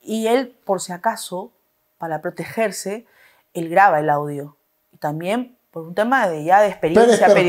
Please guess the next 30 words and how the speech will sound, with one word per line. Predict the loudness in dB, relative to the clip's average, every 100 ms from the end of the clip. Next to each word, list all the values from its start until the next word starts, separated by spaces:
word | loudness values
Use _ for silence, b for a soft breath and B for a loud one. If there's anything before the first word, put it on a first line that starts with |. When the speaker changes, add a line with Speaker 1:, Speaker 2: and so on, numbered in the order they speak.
| 6
Speaker 1:
periodística, | 6 4 0 0
Speaker 2:
eh, | 2
ya, | 4
Speaker 1:
experiencia, | 4 6 4 2 -2 0
Speaker 2:
ya, | 4 4
Speaker 1:
calle, | 4 2 2
Speaker 2:
y |
Speaker 1:
¿no? | 4
Speaker 2:
además | 6 6 4 2
hay | 4
que | 4
agregar | 4 4 4 2 0 -6
que | -2 4
él | 4 4
sí | -2 -2
es | -2
un | -4 -6 2
huanca | 2 2 0 -2
de | 0
verdad, | -4 -4 0 2 2 2
¿no? | -2 -2
Marita, | 0 0 2 2 0
y | -2
lo | -4 -2
ha | 0
puesto | 2 2
en | 0
un | -2
tuit, | -2 -2 -2 -2
Carlos, | -2 0 -2 -4